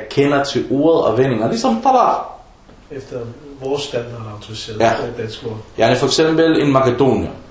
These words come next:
Speaker 1: Det skal være en, der kender til vendinger på makedonsk. Så spørger vi ham, for eksempel i talaq-vendinger.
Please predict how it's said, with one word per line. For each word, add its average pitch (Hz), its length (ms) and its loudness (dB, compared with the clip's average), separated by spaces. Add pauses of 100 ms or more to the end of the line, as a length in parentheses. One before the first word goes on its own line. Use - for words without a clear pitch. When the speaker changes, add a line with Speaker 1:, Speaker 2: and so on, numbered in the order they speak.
(840)
Speaker 1:
Det 110 80 0
skal 117 220 2
være 123 200 2
en, 170 260 0
der 135 140 4
kender 151 260 0
til 117 200 -2
vendinger 151 420 2
på 131 100 -6
makedonsk. 107 680 0 (1300)
Så - 120 -10
spørger 135 320 2
vi 135 60 4
ham, 117 400 2 (480)
for - 80 -12
eksempel 123 520 2
i 113 360 4
talaq-vendinger. 107 680 2